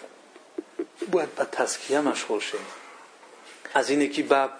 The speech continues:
دیگه کس مشغول می‌شیم، وای فلان، وای بسمدان،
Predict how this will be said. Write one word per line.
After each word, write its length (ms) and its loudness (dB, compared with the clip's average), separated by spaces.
دیگه 300 6
کس 220 2
مشغول 380 4
می‌شیم، 560 4
وای 200 6
فلان، 480 4
وای 180 6
بسمدان، 680 2